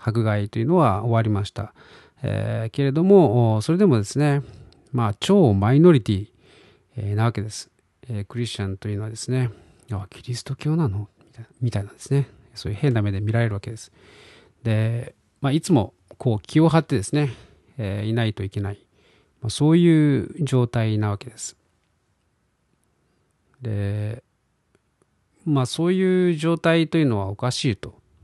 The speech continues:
まあ、自分でも思っていたんですけれども、まあ、いつしかですね、あ、クリスチャンとしているということが、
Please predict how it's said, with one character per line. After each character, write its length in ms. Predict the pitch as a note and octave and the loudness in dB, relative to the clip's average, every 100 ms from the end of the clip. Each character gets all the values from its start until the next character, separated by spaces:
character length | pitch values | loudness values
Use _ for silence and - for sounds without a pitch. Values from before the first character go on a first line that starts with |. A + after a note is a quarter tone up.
| _ | _
ま 100 | A2 | -6
あ、 20 | |
自 160 | G2+ G2+ | -6 -2
分 140 | G#2+ | 0
で 80 | G2+ | 2
も 140 | G2 F#2 | 0 2
思 180 | A2+ | 2
っ 40 | C3 | 0
て 100 | A2 | -2
い 40 | |
た 100 | A2+ | -6
ん 60 | A2 | -10
で 80 | - | -12
す 60 | |
け 100 | - | -12
れ 60 | A#2 | -8
ど 100 | C3+ | -2
も、 300 | C3+ A2+ G#2 - _ - | -2 -2 -6 -16 _ -8
ま 100 | A#2+ | -4
あ、 20 | |
い 80 | D3 | -4
つ 100 | - | -6
し 80 | - | -8
か 100 | G#2+ | -8
で 80 | A2 | -8
す 100 | B2+ | -6
ね、 220 | A2 A2 _ _ _ _ _ - | -6 -6 _ _ _ _ _ -16
あ、 120 | A2 | -12
ク 140 | - | -6
リ 80 | F#3+ | -4
ス 60 | - | 0
チ 80 | |
ャ 60 | A3 | 0
ン 60 | F#3 | 2
と 120 | B2 | -2
し 80 | - | -2
て 380 | - A#2 G2+ - _ _ | -2 -2 -4 -12 _ _
い 120 | F3+ E3 | -2 0
る 180 | G2+ - _ - _ _ | -2 -8 _ -20 _ _
と 80 | A#2 | -8
い 40 | |
う 40 | G#2+ | -6
こ 120 | B2+ | -4
と 100 | G#2+ | -2
が、 320 | A2+ G2+ G2+ | 0 0 -4